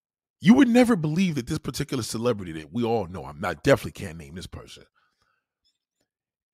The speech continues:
You would never know how twisted up they are. You would never know how,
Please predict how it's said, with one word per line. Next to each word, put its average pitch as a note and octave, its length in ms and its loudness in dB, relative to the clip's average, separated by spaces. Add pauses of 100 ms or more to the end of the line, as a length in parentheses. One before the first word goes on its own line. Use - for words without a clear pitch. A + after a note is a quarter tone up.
You C#3+ 140 4
would G3+ 120 6
never F#3+ 220 4
know E3+ 100 -2
how D3+ 140 0
twisted C#3+ 400 -4
up A#2+ 140 -6
they C2 100 -12
are. - 120 -18
You C3 120 -2
would F#3+ 100 2
never F#3 220 2
know E3+ 200 4
how, C3+ 420 0